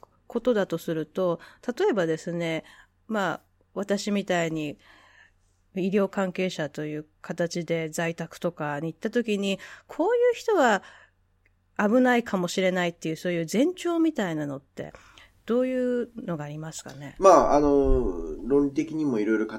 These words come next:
Speaker 2: られてるところがあるんですけど、まあ、まず、もう、えっと、目の下にクマ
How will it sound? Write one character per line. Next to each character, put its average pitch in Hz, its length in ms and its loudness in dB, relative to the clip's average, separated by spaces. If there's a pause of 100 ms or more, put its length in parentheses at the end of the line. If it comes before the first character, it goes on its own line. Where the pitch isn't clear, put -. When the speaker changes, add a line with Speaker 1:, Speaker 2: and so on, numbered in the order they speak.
(120)
Speaker 2:
ら 113 140 0
れ 113 80 2
て 113 100 -4
る 113 140 0
と 110 100 -8
こ 110 140 -6
ろ 110 160 -2
が 101 200 -4
あ 107 60 -4
る 104 100 -6
ん 85 640 -10
で 78 120 -8
す - 120 -14
け - 120 -8
ど、 98 240 -2
ま 110 100 -8
あ、 110 40 -6
ま 170 180 0
ず、 143 420 4
も 120 540 0 (440)
う、 - 40 -8
え 104 140 -4
っ - 20 -10
と、 - 160 -8
目 135 160 -2
の 143 80 -4
下 135 160 -8
に 104 100 -6
ク 113 120 -8
マ 110 140 -2